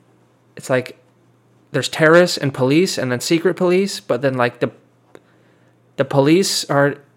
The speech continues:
attacking the secret police, and it just di-, it just didn't make any sense, you know? <laughs> There's just all these fu-,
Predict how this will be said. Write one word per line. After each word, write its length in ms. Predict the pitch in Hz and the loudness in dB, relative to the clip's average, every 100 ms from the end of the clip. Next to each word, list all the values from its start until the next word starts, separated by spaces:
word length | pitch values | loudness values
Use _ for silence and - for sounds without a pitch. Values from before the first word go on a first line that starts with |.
| _ | _
attacking 500 | 147 147 156 160 180 | -6 0 -2 0 -2
the 80 | 170 | -2
secret 360 | 160 175 175 185 | -2 -2 -2 -4
police, 420 | 190 190 202 202 | -2 -2 -2 -2
and 220 | 143 143 - _ _ - | -6 -6 -12 _ _ -6
it 80 | |
just 220 | 156 175 185 | -4 -2 -2
di-, 160 | 180 | -2
it 120 | - 165 | -2 0
just 220 | 170 170 | 0 0
didn't 160 | 185 | -2
make 140 | 180 165 | -2 -2
any 120 | 143 | -4
sense, 500 | - 160 143 - - _ _ | -4 -6 -6 -8 -16 _ _
you 80 | - | -6
know? 140 | 139 151 | -6 -8
<laughs> 1300 | - - - - - _ - _ - - - - - | -16 -18 -18 -20 -20 _ -20 _ -20 -20 -20 -20 -10
There's 140 | 151 | -6
just 180 | 151 147 | -4 -2
all 160 | 147 160 | 2 2
these 140 | 147 | 2
fu-, 180 | 156 | -2